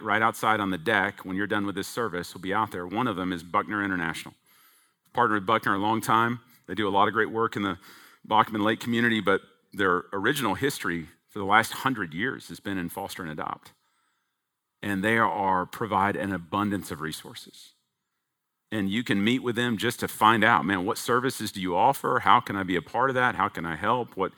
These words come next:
information that I can know about?" Next week, uh, not only Buckner is out there, also out there is Involve for Life. Involve for Life is a woman-to-woman pregnancy center that we partner with because we think some of this has gotta be on the front end, ministering to vulnerable men and women who find themselves with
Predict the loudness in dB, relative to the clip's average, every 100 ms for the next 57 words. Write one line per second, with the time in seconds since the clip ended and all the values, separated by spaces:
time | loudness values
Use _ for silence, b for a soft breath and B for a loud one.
0 | B B -4 -2 0 2 2 0 0 0
1 | 0 -4 -6 -4 -2 0 4 4 2 -2
2 | -18 B B B B 0 4 4 4 -4
3 | -2 -2 0 4 4 6 8 8 8 6
4 | 4 4 0 2 -2 0 -6 -2 -4 0
5 | -2 0 0 0 -4 -4 -4 -2 -2 -2
6 | -2 0 -2 -6 -18 _ _ _ _ _
7 | _ _ _ _ -6 2 4 4 4 8
8 | 8 6 -2 -2 -4 -2 -4 -2 -2 -4
9 | -2 -4 -4 -8 -8 -4 -4 -4 -6 -2
10 | -2 -2 -4 -4 -8 -8 -8 -8 -4 -2
11 | -2 -6 -6 -4 -2 -2 -4 -2 0 0
12 | -2 -6 B B B B -4 0 2 2
13 | 0 -2 0 2 0 -2 -4 0 0 4
14 | 2 2 2 4 6 4 2 2 2 4
15 | 4 2 0 4 8 10 10 6 4 2
16 | 4 4 2 0 0 0